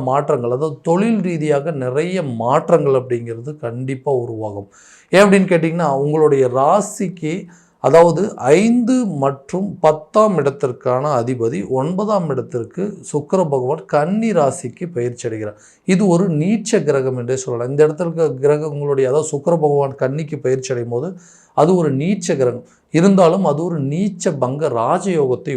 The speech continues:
உருவாக்குங்க. ஏன்னா தொழில்ல ஒரு பெரிய மாற்றத்தையும் அதுவே பெரிய ஒரு முன்னேற்றம் அப்படிங்கிறது கொடுக்கக்கூடிய காலம். ஏன்னா உங்களுடைய பத்தாம் இடத்திற்கு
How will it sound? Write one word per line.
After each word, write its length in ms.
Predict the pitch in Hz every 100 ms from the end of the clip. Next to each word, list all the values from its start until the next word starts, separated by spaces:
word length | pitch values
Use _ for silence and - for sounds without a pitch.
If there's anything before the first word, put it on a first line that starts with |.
| 113
உருவாக்குங்க. 500 | 117 113 104 104 101 - _ _
ஏன்னா 120 | 160 160 156
தொழில்ல 340 | 151 180 170 151
ஒரு 100 | 139 123
பெரிய 440 | 135 151 175 175 131 113
மாற்றத்தையும் 720 | 131 165 165 123 123 131 - 120
அதுவே 280 | 131 151 165 170
பெரிய 240 | 131 147 165
ஒரு 100 | 131 113
முன்னேற்றம் 640 | 120 151 190 190 160 135 131
அப்படிங்கிறது 460 | 120 120 113 117 151
கொடுக்கக்கூடிய 560 | - 123 127 - 117 110 107
காலம். 240 | 110 110 131
ஏன்னா 120 | 147 165 - - _
உங்களுடைய 340 | 160 165 156 151 143 139
பத்தாம் 360 | 139 - 175 170
இடத்திற்கு 340 | 151 143 131